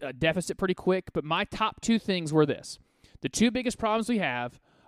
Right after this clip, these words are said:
are education and the media. It's we have an education system that doesn't inform and educate well, and we have a media that is biased and misinformed. These are the biggest threats to the American people, a lackluster education system and a media that is deceptive.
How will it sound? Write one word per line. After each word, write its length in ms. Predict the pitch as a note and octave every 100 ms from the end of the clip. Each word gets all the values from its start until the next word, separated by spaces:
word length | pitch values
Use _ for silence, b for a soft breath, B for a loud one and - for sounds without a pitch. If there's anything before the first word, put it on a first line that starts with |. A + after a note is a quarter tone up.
| -
are 120 | D3+
education 800 | D3+ C3+ B2+ F#3 G3+ A3 G3+ G3 G#3
and 100 | D#3+
the 60 |
media. 460 | D3+ C3+ A2 G#2 - _ b b -
It's 140 | D#3
we 120 | E3
have 200 | D#3+ D#3+
an 80 | D#3
education 500 | D3+ C#3+ F3+ F#3+ G3
system 340 | - A3 - G#3+
that 120 | F#3+
doesn't 260 | G3+ F#3+
inform 420 | G3 F#3+ G3+ G3 G3
and 100 | E3
educate 380 | E3 D#3 C#3+
well, 300 | B2+ F3 G3
and 140 | D3+ D3+
we 80 | D3+
have 160 | D3
a 80 | C3+
media 500 | C#3 E3 F#3 G3 G3+
that 220 | E3+ D#3+
is 180 | D3 B2+
biased 500 | A#2 C#3 D#3+ E3+ -
and 160 | B2+ B2+
misinformed. 640 | F3+ G#3+ G3 G#3+ G#3+ G#3+ -
These 300 | C3+ E3+ F3
are 40 |
the 100 | F3
biggest 360 | D#3 E3 E3 -
threats 440 | D#3 D3+ - - - b b _
to 100 | F3+
the 100 | F#3
American 380 | F#3 F#3 F#3 F#3+
people, 460 | D#3 C3+ C3 B2 b b b
a 120 | C#3+ C#3
lackluster 640 | C3 D#3+ - G3 - F#3
education 500 | E3+ - D#3 D3 D3+
system 420 | - D3 D#3 C#3
and 100 | C#3
a 40 |
media 460 | C3 C#3+ D3 D3+ D3
that 320 | C#3 C#3 C#3
is 280 | C3+ C3+ C3
deceptive. 800 | B2+ B2+ - - A#2 - - -